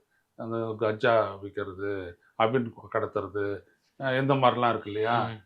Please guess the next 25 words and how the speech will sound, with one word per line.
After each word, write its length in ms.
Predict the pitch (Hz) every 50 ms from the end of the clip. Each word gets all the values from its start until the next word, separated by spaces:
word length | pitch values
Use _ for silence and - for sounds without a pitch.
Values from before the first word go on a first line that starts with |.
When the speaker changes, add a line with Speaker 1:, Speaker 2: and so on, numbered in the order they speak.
| _ _ _
Speaker 1:
அந்த 320 | - 110 131 170 180 190
மாதிரி 220 | 185 175 160 143 135
இதெல்லாம் 300 | 131 131 135 131 123 123
வந்துட்டு 260 | 117 113 - 135 135
எப்படி 260 | 127 131 131 165 165 -
தடுத்திருக்கிறாங்க 600 | - 165 143 143 - 170 156 143 139 123 123 120
அப்படின்றது 440 | 131 123 113 123 117 117 113 110 110 117
வந்துட்டு 400 | 127 131 147 127 117 113 135 135 - - _ _ _
இந்த 260 | - 143 135 131 160
டி 60 | 185 175
ஜி 140 | 170 180
பி 120 | 151 160 156
ஆபீஸ் 320 | 147 143 143 147 - 147
வந்துட்டு 260 | 156 160 170 170 - -
பீரியாடிக்கலா 520 | 170 175 175 175 170 160 165 156 170 180 180
ஒண்ணு 180 | 165 151 147 147
கொடுத்துக்கிட்டே 360 | 170 156 151 185 175 165 185 180
அப்டேட் 300 | 170 165 - 202 196 175 -
பண்ணிக்கிட்டே 360 | 175 170 175 165 185 180 165
இருக்குது. 300 | 156 156 156 123 107 87 - _ _ _ _ _ _ _ _ _ _
So, 500 | - - - 165 143 127 123 135 147 143
நீங்க 180 | 127 120 110
போட்டீங்க 500 | 107 - - 151 175 185 175 185 165 147 131
என்னன்னா, 300 | 123 127 135 147 135 113
நேஷனல் 480 | 107 127 147 147 - - 160 165 151